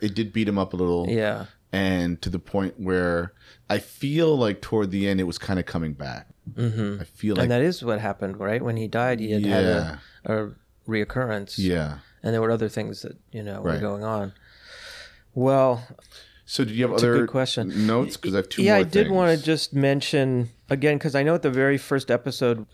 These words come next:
Speaker 2: I mentioned that the film had won a number of awards. So I just wanted to, like, give a list of them 'cause it's impressive. So the movie won the Grand Jury Prize at the Sundance Film Festival,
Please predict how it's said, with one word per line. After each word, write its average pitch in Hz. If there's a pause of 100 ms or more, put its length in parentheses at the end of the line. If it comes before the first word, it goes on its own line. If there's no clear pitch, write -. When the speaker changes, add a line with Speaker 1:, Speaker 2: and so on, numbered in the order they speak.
Speaker 2:
I 117
mentioned 131
that 117
the 113
film 117
had 113
won 117
a 113
number 110
of 107
awards. 110
So 123
I 117
just 147
wanted 120
to, 113 (460)
like, 113
give 117
a 113
list 117
of 101
them - (300)
'cause 113
it's 113
impressive. 110 (600)
So 135
the 127
movie 160
won 131
the 120
Grand 131
Jury 127
Prize 113
at 113
the 117
Sundance 113
Film 104
Festival, 104